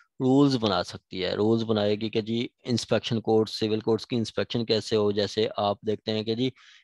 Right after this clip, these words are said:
इंस्पेक्शन डे होता है हर आपका चौथे महीने के फर्स्ट ज-, फर्स्ट,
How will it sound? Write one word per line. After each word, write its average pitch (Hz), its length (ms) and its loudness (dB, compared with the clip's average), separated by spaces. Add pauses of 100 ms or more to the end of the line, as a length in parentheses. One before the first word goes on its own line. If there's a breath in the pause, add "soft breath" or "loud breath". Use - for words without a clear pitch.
(140 soft breath)
इंस्पेक्शन 131 580 2
डे 98 120 2
होता 90 260 -2
है 92 160 -6 (420)
हर 117 340 4 (140)
आपका 107 340 0
चौथे 113 360 0
महीने 107 220 -2
के 101 120 -8
फर्स्ट 110 400 -2
ज-, 110 420 -4
फर्स्ट, - 480 -2